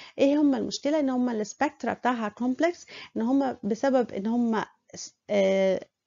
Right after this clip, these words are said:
عباره عن closely spaced energy levels قريبين قوي من بعض، ف number of absorption emission lines enormous، بتبقى كبيره قوي، فبيبقى صعب قوي ان انا، آم، اريزولف الكومبلكسيتي بتاعت السبكترا دي،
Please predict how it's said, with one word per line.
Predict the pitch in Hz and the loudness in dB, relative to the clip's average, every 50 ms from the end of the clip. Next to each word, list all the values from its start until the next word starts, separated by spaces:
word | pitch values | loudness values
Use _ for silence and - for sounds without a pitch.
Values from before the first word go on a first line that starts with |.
| _ - | _ -2
عباره | 202 208 233 247 240 | 2 4 4 4 4
عن | 208 196 202 | 2 0 -2
closely | 202 - - 254 277 294 254 240 233 220 208 | -2 0 2 2 4 4 2 0 -2 -4 -4
spaced | - - 240 240 240 233 - - | -2 0 0 2 0 0 -2 -2
energy | - 233 233 220 208 190 | -2 -2 0 0 0 0
levels | 190 214 226 254 220 - | 0 2 0 0 0 0
قريبين | - 220 208 196 202 226 269 254 | 0 0 2 2 2 2 2 2
قوي | - - 247 247 | 2 0 0 0
من | 233 220 202 190 | 2 0 0 0
بعض، | 175 208 220 254 277 269 - - - - - - - - _ - | 0 2 2 2 2 0 -4 -12 -20 -20 -20 -20 -20 -12 _ -2
ف | 233 | -2
number | 208 214 240 269 277 294 269 240 | 0 2 4 4 4 6 4 2
of | - | 0
absorption | - - 180 - 226 254 240 - 247 208 | -4 -6 -2 0 0 0 0 -2 -4 -4
emission | - 202 202 220 247 - 262 240 214 208 | -2 -2 -2 -2 -2 -2 -2 -2 -2 -2
lines | 208 214 220 226 226 208 - - - - | -2 -2 -2 -2 -4 -4 -6 -10 -6 -4
enormous، | 214 208 214 240 262 269 262 254 262 - _ | -2 0 0 2 2 2 0 0 -2 -4 _
بتبقى | - 220 - - | -2 -2 0 -2
كبيره | 196 190 214 247 247 | -2 0 0 2 2
قوي، | - - 240 247 254 254 - - - - - _ - | 2 2 2 2 0 0 -4 -8 -18 -20 -20 _ -2
فبيبقى | - 220 226 - - - - 196 233 220 - - 214 | 0 2 2 0 -2 -2 0 2 2 2 0 -2 -6
صعب | - - 269 285 269 226 | -4 -2 0 0 0 0
قوي | - 226 233 233 | 0 0 0 0
ان | 226 226 | 0 -2
انا، | 233 233 233 226 - - _ _ _ _ _ _ _ _ _ _ _ _ _ _ _ - | -4 -4 -6 -8 -10 -14 _ _ _ _ _ _ _ _ _ _ _ _ _ _ _ -4
آم، | - 208 208 202 196 202 208 196 190 190 - - - | 0 0 2 2 2 0 0 -2 -2 -4 -6 -4 -2
اريزولف | 208 226 220 214 196 185 214 240 262 294 311 294 262 233 - - - | 0 2 2 2 0 0 0 2 4 4 4 4 2 0 -4 -8 -6
الكومبلكسيتي | - 208 - - 208 202 196 196 202 - - - 262 - - - 233 | -6 -6 -6 -4 -6 -4 -4 -4 -6 -6 -6 -6 -6 -6 -6 -8 -8
بتاعت | - - 180 180 - | -6 -6 -6 -4 -4
السبكترا | 180 180 180 - - - 214 220 - - 214 202 | -4 -6 -6 -8 -8 -8 -8 -8 -8 -6 -6 -6
دي، | 175 180 - | -6 -8 -12